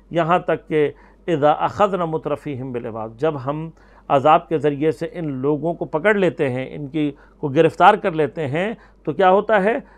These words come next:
اذا ہم یجأرون۔ جأرا اس کے معنی ہے اصل میں، یعنی جیسے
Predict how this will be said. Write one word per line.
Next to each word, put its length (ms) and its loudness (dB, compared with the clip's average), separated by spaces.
اذا 400 6
ہم 140 -4
یجأرون۔ 840 -8
جأرا 640 2
اس 160 -8
کے 100 -6
معنی 360 -2
ہے 60 -6
اصل 300 -6
میں، 220 -10
یعنی 340 0
جیسے 460 0